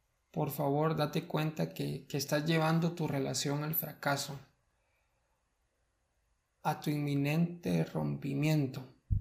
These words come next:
Y te va a doler, y mucho. Porque sabes que tuviste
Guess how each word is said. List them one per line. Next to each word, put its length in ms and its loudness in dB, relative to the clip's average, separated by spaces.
Y 140 -2
te 140 -2
va 120 2
a 40 2
doler, 360 0
y 380 -6
mucho. 380 2
Porque 340 4
sabes 360 8
que 140 2
tuviste 480 6